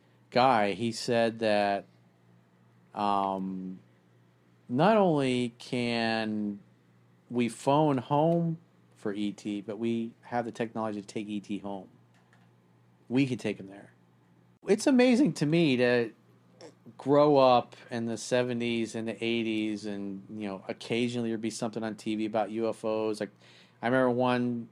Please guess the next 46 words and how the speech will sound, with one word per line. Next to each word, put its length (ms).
you 160
know, 460
instance, 640
uh, 160
like, 160
Gulf 300
Breeze, 340
Florida. 520
It 80
was, 120
like, 180
all 380
over 140
the 100
news, 600
and 160
there 80
were 80
these 200
amazing 600
pictures 480
of 140
all 140
these 180
U 160
F 180
Os, 480
and 220
it 160
went 180
on 220
for, 100
like, 240
ten 260
years 300
or 60
whatever, 340
and 140
later 240
it 100
turned 220
out 140
to 60
be, 360
it 100
was, 140